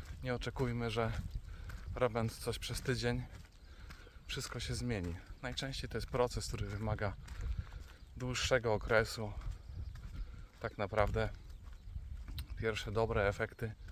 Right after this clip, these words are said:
to zależy od aspektu, który zmieniamy, to mogą nastąpić po miesiącu, trzech miesiącach, pół roku.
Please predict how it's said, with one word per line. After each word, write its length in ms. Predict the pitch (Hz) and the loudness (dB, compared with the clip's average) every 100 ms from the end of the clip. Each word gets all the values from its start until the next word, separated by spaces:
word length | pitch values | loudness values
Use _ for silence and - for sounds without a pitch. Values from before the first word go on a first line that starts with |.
| - - - - - - - - | -10 -10 -10 -10 -10 -10 -6 -2
to 100 | 147 | 0
zależy 480 | 147 160 156 135 | 8 10 10 8
od 200 | 110 - - - - - - | 4 4 -4 -12 -14 -12 -8
aspektu, 480 | 104 - 120 - 90 | -4 -2 -2 -2 -8
który 260 | - 98 | -6 -6
zmieniamy, 520 | 95 101 104 101 107 - - - - - - - - - - - | -4 -2 -2 0 -2 -6 -14 -16 -16 -16 -14 -14 -10 -10 -8 -6
to 340 | - 98 101 101 | -2 -2 0 0
mogą 280 | 98 98 104 | 0 0 0
nastąpić 680 | 101 - 107 98 92 - - - - - - - | 0 -2 -2 -2 -4 -4 -4 -8 -8 -10 -12 -10
po 60 | 98 | -8
miesiącu, 720 | 101 - 143 123 120 104 92 - - - - - - - - - - | -4 2 4 4 2 -6 -8 -12 -16 -16 -18 -20 -20 -18 -18 -18 -10
trzech 360 | - - 123 - | 0 4 4 2
miesiącach, 720 | 110 - 107 101 101 90 - - - - 123 | -4 -2 -4 -4 -6 -8 -10 -12 -4 -4 -2
pół 160 | 107 | -2
roku. 420 | 120 131 - 113 | 4 4 4 -4